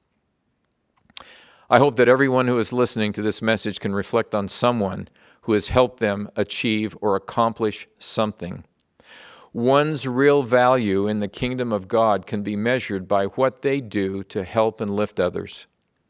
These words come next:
Those who serve others in quiet, Christ-like ways are the true heroes and heroines. They do what they do out of pure love. They seek no praise or recognition.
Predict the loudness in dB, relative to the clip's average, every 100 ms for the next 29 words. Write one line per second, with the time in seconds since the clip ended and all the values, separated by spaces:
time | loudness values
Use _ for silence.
0 | -20 -20 -20 -20 _ 4 4 4 0 0
1 | 0 4 4 4 2 -2 -6 -4 -4 -6
2 | 0 2 0 -4 -4 -2 -2 -2 -4 -2
3 | 0 2 0 -4 -4 -2 -2 -6 -6 -2
4 | -2 -2 -4 -4 -2 -2 -4 -8 -16 _
5 | -12 -8 -2 -2 -2 -6 -12 -16 _ _
6 | _ _ _ _ 0 2 0 0 0 -2
7 | -2 0 0 2 2 0 -6 -6 -4 0
8 | 0 0 -4 -18 _ _ _ _ _ _
9 | -2 0 0 0 -2 0 0 0 0 0
10 | 2 0 -2 0 -2 -4 -4 -6 -6 -10